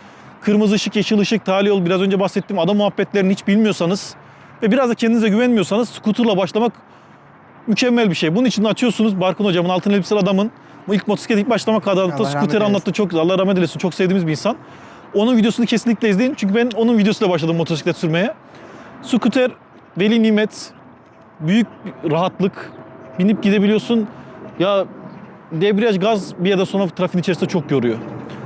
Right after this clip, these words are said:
Speaker 1: Onu düşünerek scooter alabilirsiniz. Ben
Speaker 2: İlk başta kafayı çok yoracaksınız. Çünkü hani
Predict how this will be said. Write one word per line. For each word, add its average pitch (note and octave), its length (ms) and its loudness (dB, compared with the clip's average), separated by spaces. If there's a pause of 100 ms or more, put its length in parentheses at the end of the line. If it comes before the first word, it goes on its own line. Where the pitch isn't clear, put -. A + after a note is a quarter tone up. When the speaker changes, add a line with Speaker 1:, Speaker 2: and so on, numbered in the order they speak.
(140)
Speaker 1:
Onu A#3 160 2
düşünerek A3+ 380 2 (260)
scooter A#3 320 -2
alabilirsiniz. A3 680 0
Ben A3+ 240 0 (160)
Speaker 2:
İlk - 120 -10
başta G3+ 240 -2
kafayı A3 300 0
çok F#3+ 220 -2
yoracaksınız. D#3+ 600 0
Çünkü F#3+ 260 0
hani F#3 300 0